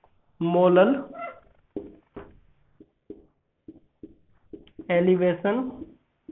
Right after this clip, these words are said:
constant। देखो इसकी डेफिनेशन क्या है, यदि आप molality one put करते हो solution की,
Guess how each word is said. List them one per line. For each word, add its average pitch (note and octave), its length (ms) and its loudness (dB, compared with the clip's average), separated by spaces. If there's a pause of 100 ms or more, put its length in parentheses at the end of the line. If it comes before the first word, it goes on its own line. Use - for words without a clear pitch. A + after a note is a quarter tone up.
(1300)
constant। D#3 880 -6 (680)
देखो G3+ 220 2
इसकी G3+ 200 0
डेफिनेशन F3 500 0
क्या C3+ 180 -4
है, - 280 -14 (760)
यदि G#3 180 2
आप A#3 260 2
molality A3+ 560 6
one A#3 160 8
put A3+ 200 2
करते G#3 280 8
हो G#3 60 10
solution G3 500 4
की, G3+ 340 -10